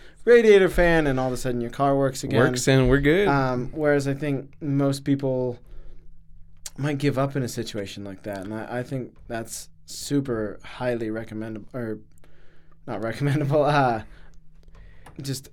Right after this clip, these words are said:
Speaker 1: impressive.
Speaker 2: And, like,
Speaker 1: Have you always had that
Speaker 2: I've,
Speaker 1: mentality of, like, "I'm gonna
Speaker 2: I,
Speaker 1: try and
Speaker 2: I've, I've
Speaker 1: solve
Speaker 2: always had
Speaker 1: the
Speaker 2: that
Speaker 1: problem"?
Speaker 2: mentali-, mentality of, "I'm gonna do it.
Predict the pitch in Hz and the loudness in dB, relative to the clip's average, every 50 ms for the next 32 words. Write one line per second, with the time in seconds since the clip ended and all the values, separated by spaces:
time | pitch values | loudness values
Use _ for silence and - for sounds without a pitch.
0 | - - - 160 143 - - - 143 143 139 - 110 85 - - - - - - | -20 -10 -4 -4 -4 -2 0 0 0 2 0 -2 -8 -10 -10 -14 -18 -18 -18 -20
1 | - - - - - - - - - - - - - - - 151 156 156 151 147 | -20 -20 -20 -20 -20 -20 -20 -20 -20 -20 -20 -20 -20 -8 -4 0 0 2 2 2
2 | 147 151 151 147 135 135 - - - - - - - - - - - - - - | 2 2 2 2 2 0 -2 -6 -12 -14 -14 -16 -16 -18 -16 -14 -10 -8 -6 -6
3 | - - - - - - - - - - - 160 151 175 185 160 127 131 139 156 | -6 -8 -10 -6 -6 -4 -4 -4 -6 -6 -4 -2 4 6 6 6 6 6 4 4
4 | 175 170 - 185 180 175 165 185 180 - - - 180 170 175 165 175 - 175 170 | 4 2 2 2 0 2 2 2 0 0 -2 -2 0 2 2 2 2 2 4 4
5 | 170 175 175 180 180 165 131 127 127 123 123 127 127 117 131 131 131 135 143 143 | 4 4 4 2 2 2 2 2 0 0 0 -2 -2 -2 -2 0 2 2 2 2
6 | 139 131 131 123 123 120 120 - - 127 131 127 156 165 180 185 - - 156 156 | 2 0 2 4 4 4 2 2 0 2 4 6 6 6 6 4 4 2 2 2
7 | 156 147 143 135 127 139 139 139 143 135 120 117 127 135 - - - 113 113 110 | 4 4 4 6 6 6 6 4 4 4 2 4 4 2 0 -2 -2 -2 -2 -2
8 | 110 117 113 117 127 135 135 135 123 110 110 107 - - - - - - 107 107 | 0 0 0 0 0 0 2 4 4 4 4 2 -2 -10 -16 -10 -6 -2 -2 0
9 | 110 104 151 165 175 151 139 139 135 139 139 | 2 4 4 4 6 6 6 8 8 8 6